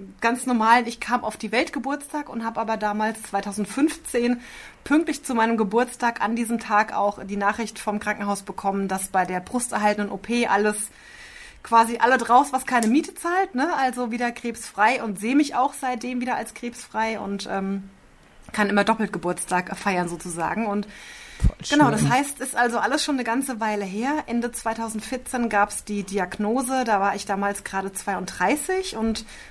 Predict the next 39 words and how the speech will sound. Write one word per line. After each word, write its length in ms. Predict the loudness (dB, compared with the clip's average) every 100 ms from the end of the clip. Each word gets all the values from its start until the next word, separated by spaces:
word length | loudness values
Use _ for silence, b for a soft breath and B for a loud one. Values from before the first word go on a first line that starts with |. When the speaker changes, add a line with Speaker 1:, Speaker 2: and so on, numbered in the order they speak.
| -4
Speaker 1:
war 100 | -2
irgendwie 180 | 0 0
so 100 | 0
ein 280 | 0 0 -2
gutes 320 | -4 -4 2
halbes 320 | 2 2 2
Jahr 120 | 2
verheiratet 680 | 2 0 0 2 2 2 -2
und, 400 | -4 0 0 -2 -6
ähm, 640 | -6 -8 -12 -14 -14 -10
ja, 200 | 0 2
irgendwie, 480 | 2 2 2 2 2 -2 -16 -18 -18 B B B B B -6
also 160 | 0
manchmal 360 | 4 4 4 0
habe 100 | 0
ich 80 | 0
schon 220 | -2 0
böserweise 580 | 0 4 4 4 0 -2
gesagt, 340 | 0 0 0
so 80 | -4
andere 320 | -2 -2 -4
kriegen 280 | -4 -6 -6
Kinder 320 | -2 2 2
und 80 | 0
ich 100 | -6
krieg 160 | -8 -4
dann 180 | -4
Krebs, 440 | -4 -4 -4 -4 -2
ne? 100 | -2
Das 220 | -2 -6
klingt 200 | -8 -6
dann 120 | -4
immer 160 | 0 0
<laughs> 20 |
ein 80 | 0
bisschen 320 | -2 -2 -2
sehr 260 | 0 0 0
böse, 400 | 0 0 2 0
aber, 280 | 2 0